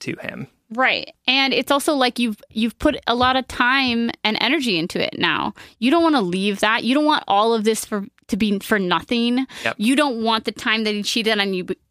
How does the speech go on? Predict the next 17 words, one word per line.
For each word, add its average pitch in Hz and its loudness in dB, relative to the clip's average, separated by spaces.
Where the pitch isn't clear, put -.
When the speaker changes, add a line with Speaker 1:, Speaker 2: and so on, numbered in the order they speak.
Speaker 2:
to 214 -4
be 233 0
for 262 2
nothing. 240 -4
He, 226 -6
Speaker 1:
Yep. 233 -2
Speaker 2:
you 240 0
don't 262 0
want 226 -2
all 233 2
of 220 -2
the 226 0
time 220 0
you 208 -2
spent - -4
questioning 208 -2
your, 190 2